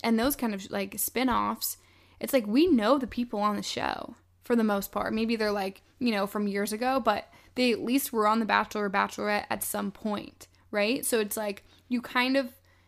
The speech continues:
know of them, you kind of already formed your opinions about them.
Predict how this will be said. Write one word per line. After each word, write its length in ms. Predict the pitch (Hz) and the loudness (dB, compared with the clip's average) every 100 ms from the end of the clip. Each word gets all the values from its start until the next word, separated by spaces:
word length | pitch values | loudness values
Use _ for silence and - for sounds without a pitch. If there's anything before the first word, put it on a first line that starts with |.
| _ 233 | _ -4
know 460 | 214 220 226 233 | 0 2 4 4
of 200 | 233 208 | 2 0
them, 600 | 233 220 220 214 214 214 | -2 0 0 0 0 -2
you 180 | 220 214 | -4 -6
kind 240 | 202 233 247 | -4 -2 0
of 80 | |
already 240 | 247 240 226 | 0 0 -2
formed 460 | - - 220 226 | -6 -2 0 2
your 120 | 220 208 | 2 0
opinions 520 | - - 202 208 208 | -2 -4 -2 -2 0
about 320 | 208 202 202 | 4 4 2
them. 400 | 202 196 196 | 0 0 0